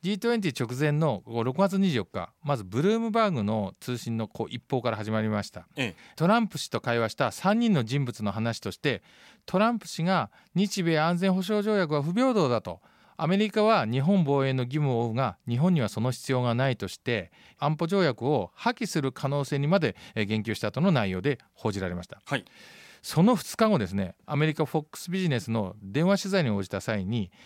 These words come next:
Speaker 1: 世界のほとんど全ての国々のアメリカ利用は凄まじいと、日本も同じだと、日本とは条約があり、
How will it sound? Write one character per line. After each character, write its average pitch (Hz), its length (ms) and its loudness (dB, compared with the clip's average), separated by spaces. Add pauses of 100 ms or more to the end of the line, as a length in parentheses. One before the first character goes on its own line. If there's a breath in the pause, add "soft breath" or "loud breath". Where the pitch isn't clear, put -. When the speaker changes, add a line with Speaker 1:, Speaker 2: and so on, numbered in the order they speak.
Speaker 1:
世 - 160 -4
界 240 240 0
の 147 120 2
ほ 151 180 -2
と 269 160 -4
ん 254 80 -4
ど 196 80 0
全 277 320 -4
て 247 120 -2
の 185 120 2
国 165 240 2
々 151 160 4
の 175 240 2 (320 loud breath)
ア 143 100 2
メ 165 100 6
リ 165 80 2
カ 185 120 2
利 190 80 0
用 262 120 2
は 123 120 4
凄 - 280 -2
ま 135 140 4
じ 180 140 2
い 160 40 2
と、 - 180 -10 (180)
日 107 100 0
本 170 180 4
も 151 160 4
同 101 140 2
じ 131 100 -2
だ 202 140 4
と、 - 180 -6 (240)
日 131 180 0
本 208 200 4
と 143 140 -2
は 147 260 2 (420 loud breath)
条 180 260 2
約 214 200 2
が 220 100 4
あ 214 60 4
り、 214 240 0